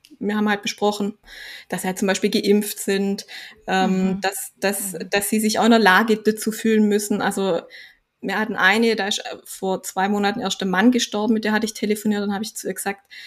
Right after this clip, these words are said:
Speaker 1: also alles gut, Sie müssen auch nicht vor die Kamera. Ähm, wir sind ja nicht so, dass wir jeden vor die Kamera setzen. Ähm, da sind wir schon sehr einfühlsam und sagen, wenn's passt, dann passt's und wenn nicht,
Speaker 2: Mhm.
Speaker 1: dann vielleicht in einem Jahr oder wann auch immer.
Speaker 2: Mhm. Ja, ist eine ganz schöne Idee auf jeden Fall.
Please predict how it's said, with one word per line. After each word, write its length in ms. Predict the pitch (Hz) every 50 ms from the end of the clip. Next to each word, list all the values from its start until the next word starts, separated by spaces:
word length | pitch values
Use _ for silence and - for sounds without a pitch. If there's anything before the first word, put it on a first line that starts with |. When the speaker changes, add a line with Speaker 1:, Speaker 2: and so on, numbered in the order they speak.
| - - - - _ _ _ -
Speaker 1:
also 180 | 202 202 202 196
alles 340 | - - 190 208 214 - -
gut, 200 | - 247 247 247
Sie 120 | - 226
müssen 280 | 214 220 254 233 - 233
auch 120 | 196 202
nicht 140 | 202 202 202
vor 160 | - - 196
die 120 | 185 185 190
Kamera. 600 | - 190 185 202 202 196 190 196 202 220 247 247 - - - - - _ -
Ähm, 240 | 185 190 196 202 196
wir 80 | 208
sind 160 | 214 214 214
ja 60 | 214 196
nicht 180 | 196 202 -
so, 140 | - 208 214
dass 180 | 196 196 214 220
wir 140 | 202 202
jeden 240 | 196 202 220 226 220
vor 100 | 220 208
die 80 | 202 202
Kamera 460 | - 226 220 254 240 214 202 190 190
setzen. 520 | - 190 190 190 - - - 208 233 - - - - - - - _ _
Ähm, 240 | - 190 196 190 185
da 140 | 190 196 202
sind 240 | 208 208 196 202 202
wir 140 | 208 196 196
schon 260 | - - 208 214 214
sehr 320 | 208 - 196 196 202 196 -
einfühlsam 600 | - 185 202 208 - 214 208 208 - 190 190 190
und 160 | 190 185 190 -
sagen, 320 | - 196 196 196 196 190
wenn's 200 | 190 190 190 -
passt, 340 | - - 262 294 - - -
dann 140 | 208 202 220
passt's 420 | - - 269 330 - - - -
und 140 | - 226 220
wenn 100 | 214 214
nicht, 140 | 214 247 175
Speaker 2:
Mhm. 40 |
Speaker 1:
dann 240 | 185 190 202 233 233 _
vielleicht 300 | - - - 220 220 214
in 60 | 214 220
einem 120 | 220 208
Jahr 260 | 196 196 214 254 240
oder 160 | 233 220 208
wann 140 | 214 214 233
auch 80 | 214 202
immer. 360 | 233 233 254 214 190 240 - _ _ _ _
Speaker 2:
Mhm. 400 | 226 214 202 170 180 190 202 202 208 - _ _ _ - -
Ja, 140 | 208 180 180
ist 140 | 185 -
eine 80 | 220 208
ganz 240 | - 180 202 208 -
schöne 240 | - 220 208 202 196
Idee 260 | 202 190 196 196 208
auf 160 | 208 185 -
jeden 200 | - 208 - 190
Fall. 300 | 196 - 202 185 185 190